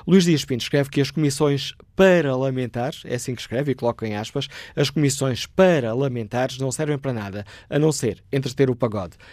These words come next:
Este é mais um caso de polícia, mas mais um em que não há culpados.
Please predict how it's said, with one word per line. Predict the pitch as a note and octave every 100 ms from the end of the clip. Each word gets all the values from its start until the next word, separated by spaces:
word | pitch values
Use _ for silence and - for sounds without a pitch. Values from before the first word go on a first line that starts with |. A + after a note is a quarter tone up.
| -
Este | C3+ C3
é | C3+
mais | C3 B2
um | B2+
caso | B2 A2+
de | -
polícia, | - B2+ D3 - D#3+ D3+ - _ _
mas | - B2 B2+ A2+ -
mais | - C3+ D3+ A#2+
um | B2+ B2 B2 -
em | B2+
que | B2 - B2+ B2 A#2+ -
não | C3 B2+ A#2
há | A2+ G#2+ -
culpados. | - C3+ B2+ G2+ -